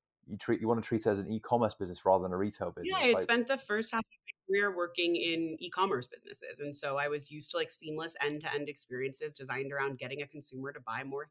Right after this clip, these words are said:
Speaker 2: things. And I couldn't believe that in healthcare, the experience was designed around everything but the consumer. It's like you walk into a doctor's office. I mean, it is so different in the U S than the U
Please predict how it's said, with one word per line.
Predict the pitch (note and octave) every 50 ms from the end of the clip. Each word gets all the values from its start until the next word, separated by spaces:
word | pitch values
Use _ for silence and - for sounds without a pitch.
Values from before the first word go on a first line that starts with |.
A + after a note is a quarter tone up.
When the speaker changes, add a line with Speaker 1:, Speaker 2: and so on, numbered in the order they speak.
| _ -
Speaker 2:
things. | - - - - - - - - - _ - - - _ _ _ _
And | - D#3+ D3+
I | D3 D3
couldn't | D3 - - F3+ E3+ G3 F3+ -
believe | - D#3 D#3 E3+ F3+ F3+ D#3+ D3
that | D3+ D3+
in | D3+ D3
healthcare, | C#3+ C#3+ D#3 F#3 A3+ - - - B2 G2+ C#3 F#3 G3 - - - _ _ _ _
the | - E3
experience | E3 E3 - - - E3+ E3+ F3+ F#3 F#3+ F#3+
was | F#3+ F#3+ E3+
designed | E3+ F3+ F3+ F3 D#3+ E3 F3
around | F3 E3+ E3 D#3+ D#3 -
everything | D3 D#3 D#3 F3+ F#3+ F#3+ F#3+ F#3+ F#3+ D#3 A#2+
but | C3+ D3+ - -
the | -
consumer. | - - C3 B2+ - - B2+ - - - - - - _ _ _ _ _ _ _ _ -
It's | -
like | - - -
you | E3+ F#3
walk | E3+ F3 F3+ F#3+ G3 -
into | A3+ A3 G#3+
a | G#3
doctor's | F#3+ F#3+ F#3+ F#3+ G3+ F#3+ F3
office. | E3 D#3 D#3 - E3 D#3+ D#3 D#3 - - _ -
I | F3 E3+
mean, | E3 D#3+ D3+ - - _ _ _
it | E3+ E3
is | E3 D#3+ - -
so | - - G#3 F3 F3+
different | F3 C3 B2+ - C3+ C3+ C3+
in | C#3
the | C#3 C3+
U | C3+ C3+
S | C#3 C#3 -
than | - C3+
the | C3+
U | C3+ C3+